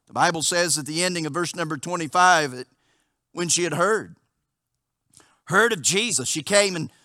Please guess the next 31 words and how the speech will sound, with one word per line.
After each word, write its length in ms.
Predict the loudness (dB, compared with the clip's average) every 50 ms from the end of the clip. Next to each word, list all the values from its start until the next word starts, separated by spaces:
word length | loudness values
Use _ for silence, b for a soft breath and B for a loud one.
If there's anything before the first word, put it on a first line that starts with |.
| b b _
fell 360 | -4 2 2 4 4 4 4
at 80 | 4
his 220 | 4 4 4 2 2
feet. 260 | 0 -2 -4 -4 -4
And 100 | -4 -4
the 60 | -2
woman 300 | 2 2 2 2 2 -2
was 140 | -4 -4 -4
a 40 | -4
Greek, 340 | -2 0 0 0 0 -2 -2
a 40 | 0
Syrophoenician 840 | 2 4 4 4 4 2 0 -2 -2 -2 0 0 0 0 0 0 2
by 160 | 4 4 4
nation. 480 | 4 2 0 0 0 -2 -2 -2 -4 B B B B B B
And 140 | 0 2 2
she 100 | 2 0
besought 500 | -2 -4 -2 0 4 6 6 6 4 4
him 220 | 0 -2 0 0
that 80 | -2 -2
he 60 | 0
would 200 | 0 -2 -2 -2 b b b b b b -4
cast 360 | 0 0 0 2 0 0 0
the 80 | -2 -2
devil 420 | 0 2 4 4 4 4 6 6
out 180 | 6 6 6 4
of 60 | 2
her 80 | -2
daughter. 540 | 0 2 2 2 2 0 -4 -10 -16 -20 -20 _ _ _ _ _ _ _ _ _ _ _ _
I 140 | 0 0 2
see 200 | 2 2 0 0
humility 680 | -2 -2 0 2 2 4 4 2 2 0 -2 -4 -4